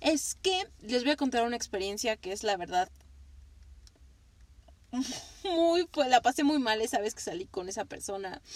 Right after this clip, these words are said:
Yo apenas lo estaba conociendo, ya estamos en la cita, y él me pre-, cuenta que va a tener una entrevista de trabajo. Y me dice, "Pero ¿sabes qué? Estoy esperando que mi mamá salga de trabajar porque le voy a marcar para saber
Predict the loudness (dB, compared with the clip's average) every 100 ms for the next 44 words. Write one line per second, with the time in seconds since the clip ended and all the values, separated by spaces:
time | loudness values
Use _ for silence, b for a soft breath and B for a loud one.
0 | B B -4 0 2 2 -2 0 0 0
1 | -8 -8 -8 -4 -4 -4 -4 -8 -10 -10
2 | -10 -12 -8 -8 -8 B B _ 0 0
3 | 0 -2 -2 -6 -4 -4 -6 -4 -6 -6
4 | -8 -8 -8 -6 -6 -6 -6 -6 -4 -2
5 | -2 -4 -8 -8 -8 -16 -20 -20 _ _
6 | -20 -16 -8 -6 -8 -4 -4 -2 -4 -6
7 | -8 -8 -8 B B B B B _ -20
8 | _ _ _ -6 -2 -4 -2 0 0 0
9 | -4 -2 -2 2 2 0 -2 0 2 0
10 | 0 -2 -2 -2 -4 -4 B B -20 -12
11 | -6 -4 0 0 2 0 -2 -4 -2 -4
12 | -2 -2 -2 -2